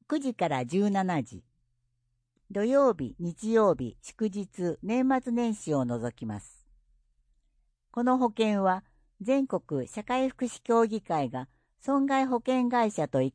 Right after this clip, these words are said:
括して締結する団体契約です。取扱い代理店、株式会社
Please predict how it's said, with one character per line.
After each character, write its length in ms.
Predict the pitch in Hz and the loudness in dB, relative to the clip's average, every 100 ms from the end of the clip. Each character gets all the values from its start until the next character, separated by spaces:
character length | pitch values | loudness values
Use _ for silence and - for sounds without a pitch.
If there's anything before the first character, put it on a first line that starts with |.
| - | -4
括 300 | 220 226 220 | -2 0 0
し 40 | |
て 160 | - 202 | 0 -2
締 220 | 202 190 | -2 -2
結 260 | 190 180 - | -4 -10 -6
す 160 | 175 | -2
る 180 | 165 156 | 0 0
団 280 | 180 220 233 | 0 0 0
体 240 | 240 226 | 0 0
契 240 | - 220 175 | 0 0 2
約 260 | 123 - | 0 -4
で 140 | 104 107 | -8 -10
す。 180 | - _ _ _ _ _ _ _ _ _ _ _ _ _ _ _ _ _ _ _ _ _ _ _ _ | -12 _ _ _ _ _ _ _ _ _ _ _ _ _ _ _ _ _ _ _ _ _ _ _ _
取 260 | 220 233 262 | -4 0 2
扱 400 | 262 - 247 240 | 0 -2 0 0
い 80 | 220 | 4
代 240 | 208 202 | 4 4
理 140 | 185 175 | 0 -2
店、 320 | 139 110 - _ _ _ _ _ _ _ _ | -4 -4 -10 _ _ _ _ _ _ _ _
株 280 | 208 220 277 | -4 -2 -4
式 260 | - 269 | -6 -2
会 240 | 247 190 143 | 0 0 -4
社 280 | - 120 | -10 -14